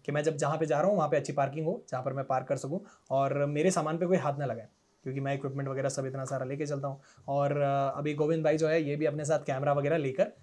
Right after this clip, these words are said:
चलते हैं, तो ये एक अच्छा ऑप्शन है कि अभी इतनी सारी हेल्प मिल रही है, तो यार बहुत खुशी की बात है। मैं तो बोलता हूँ एक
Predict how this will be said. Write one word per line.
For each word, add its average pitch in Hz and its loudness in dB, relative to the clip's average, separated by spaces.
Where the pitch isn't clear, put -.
चलते 139 -2
हैं, 113 -8
तो 160 8
ये 156 4
एक 202 2
अच्छा 185 6
ऑप्शन 147 4
है - -4
कि 143 2
अभी 151 -2
इतनी 147 -4
सारी 151 2
हेल्प 147 -2
मिल 147 -2
रही 143 0
है, 143 2
तो 139 -4
यार 135 -2
बहुत 135 -2
खुशी 135 -6
की 139 -2
बात 127 -2
है। 127 -6
मैं 127 -8
तो 123 -4
बोलता 123 -4
हूँ 143 -6
एक 147 -8